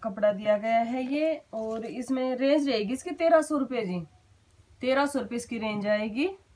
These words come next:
इस कलर में एक डिजाइन और है, वो और दिखाती हूँ आपको। ये देखो जी सेम कलर है और सेम कपड़ा दिया गया है।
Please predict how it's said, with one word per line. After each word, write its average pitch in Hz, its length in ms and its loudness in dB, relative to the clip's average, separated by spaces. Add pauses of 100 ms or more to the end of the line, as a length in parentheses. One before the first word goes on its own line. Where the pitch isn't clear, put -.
(2250)
इस 226 160 -10
कलर 240 260 -6
में 240 140 -4
एक 240 120 -8
डिजाइन 226 380 -4
और 202 140 -4
है, 247 120 -4
वो 269 200 0
और 233 80 0
दिखाती 196 400 -4
हूँ 277 180 0
आपको। 262 320 0 (2500)
ये 196 180 -8
देखो 156 240 -12
जी - 260 -8 (4000)
सेम 220 360 -8
कलर 196 360 -8
है 247 240 -8
और 233 380 -10
सेम 285 340 0
कपड़ा 190 320 2
दिया 170 260 -2
गया 156 240 -6
है। 160 220 -10